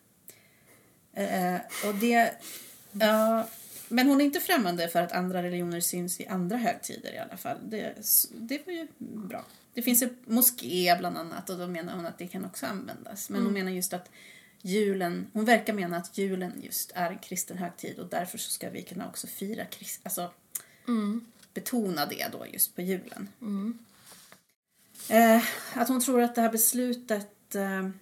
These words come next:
Speaker 1: det, det, det bottnar i okunskap om och en rädsla för religion, eh, i det svenska samhället. Och, och hon vill, eh, hon är inte ute för att,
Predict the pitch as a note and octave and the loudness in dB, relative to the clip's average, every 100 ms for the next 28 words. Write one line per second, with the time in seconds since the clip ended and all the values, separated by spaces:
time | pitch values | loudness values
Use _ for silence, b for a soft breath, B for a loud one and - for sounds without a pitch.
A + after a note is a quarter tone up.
0 | _ _ _ _ - G3+ G3 G3+ F#3 G3+ | _ _ _ _ -2 0 0 -2 -4 -4
1 | G3+ - A3 G3+ A3+ A#3 - F#3 F#3 A#3 | -4 -8 -4 0 0 -2 -4 -4 -2 -2
2 | A3 - F#3 - A3+ F3+ - - - A3+ | -2 -2 0 2 4 2 -2 -8 0 0
3 | E3+ - F#3 F3+ F3+ A3 E3 - - A3 | 0 -6 -6 -4 0 2 2 0 -2 -2
4 | F3+ F3+ F#3 B3+ B3+ - - G3+ - _ | -4 -2 -2 -2 -2 -6 -10 -12 -16 _
5 | _ _ _ B B B B _ F#3+ F#3 | _ _ _ B B B B _ 2 4
6 | F3+ F3 F3 F#3+ F#3 F#3 E3+ - G#3 G#3 | 4 2 0 -2 -2 -4 -4 -4 -4 -2
7 | A3 A3+ - - - b b b _ _ | -2 -2 -4 -10 -12 b b b _ _
8 | _ _ G#3 G3 G3+ G3+ G3+ G3+ G3 F#3 | _ _ -2 -2 -2 0 2 2 0 -2
9 | F3+ F3+ F3+ F3+ F3+ - G#3 G#3 G3+ F#3 | -2 -2 -2 -2 -4 -2 -2 -2 -4 -6
10 | F#3 F3+ | -6 -8